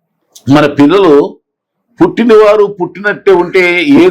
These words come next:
తల్లిదండ్రులకైనా సంతోషమేనా? పిల్లలు ఎప్పుడు పసిపిల్లలాగానే ఉంటే ఏ తల్లిదండ్రులైనా సంతోషపడతామా? ఒకవేళ బాల్య దశలు ఉంటే సంతోషపడతామా? ఎప్పుడు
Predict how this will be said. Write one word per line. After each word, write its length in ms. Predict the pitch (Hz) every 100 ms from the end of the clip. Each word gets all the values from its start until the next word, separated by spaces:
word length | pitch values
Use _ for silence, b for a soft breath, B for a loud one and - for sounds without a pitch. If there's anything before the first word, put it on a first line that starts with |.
| 185
తల్లిదండ్రులకైనా 720 | 185 190 190 180 185 175 165 160
సంతోషమేనా? 640 | 143 139 170 - 147 139 185 226 _ _ _ _ _ _ _ _ _ _ _ _ _ _ - -
పిల్లలు 320 | 170 185 214 202
ఎప్పుడు 260 | - 208 220 196
పసిపిల్లలాగానే 840 | 196 - 208 208 202 196 208 208 214 208
ఉంటే 220 | 190 196 185 170 160 160 143
ఏ 40 | 165 175
తల్లిదండ్రులైనా 600 | 185 180 180 170 175 156 143
సంతోషపడతామా? 760 | 147 147 180 - 156 165 165 180 190 _ _ _ _ _ _ _ _
ఒకవేళ 400 | 156 - 190 185 151 143
బాల్య 340 | 160 190 202 185
దశలు 300 | 190 185 185
ఉంటే 160 | 180 185 175
సంతోషపడతామా? 720 | 165 190 156 170 160 165 175 180 190 _ _ _ _ _ _ _ _ _ _ _ - 170
ఎప్పుడు 260 | - 196